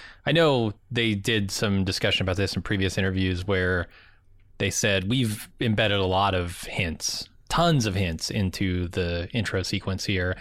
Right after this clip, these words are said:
And some of those have already been important. Like, you see an R V at some point or a trailer,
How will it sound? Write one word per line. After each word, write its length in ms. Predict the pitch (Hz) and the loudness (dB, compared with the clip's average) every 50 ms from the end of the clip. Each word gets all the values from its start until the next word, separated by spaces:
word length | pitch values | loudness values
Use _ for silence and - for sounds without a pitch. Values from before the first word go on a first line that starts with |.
| - - - - - - | -10 -18 -20 -18 -6 -4
And 140 | - 139 | -2 0
some 100 | - 247 | 2 2
of 60 | 269 233 | 2 4
those 140 | 185 147 | 4 4
have 100 | 123 110 | 4 4
already 500 | 113 113 107 101 101 95 95 90 85 - - - - - _ - - - - - - | 4 4 4 4 2 2 2 0 -2 -4 -8 -14 -20 -20 _ -20 -20 -20 -12 -8 -4
been 180 | 107 104 113 98 | 0 0 2 2
important. 440 | 92 85 - 110 104 90 82 78 78 | 2 2 0 0 0 0 -2 -4 -6
Like, 180 | 82 92 - - | -6 -4 -2 -2
you 60 | 120 | -2
see 260 | - - - 143 139 | 0 0 0 0 2
an 60 | 117 | 2
R 200 | 104 92 92 92 | 2 2 2 0
V 420 | 87 98 95 90 87 85 85 85 - - - | 0 0 0 0 0 -2 -4 -4 -6 -8 -10
at 120 | - 98 - | -10 -8 -6
some 160 | - 90 85 | -6 -6 -6
point 240 | - - 90 85 87 | -6 -6 -4 -2 0
or 100 | 92 95 | 0 0
a 60 | 95 | -2
trailer, 480 | - - - 90 87 87 85 85 85 | -2 -2 -2 -2 -2 -2 -2 -4 -4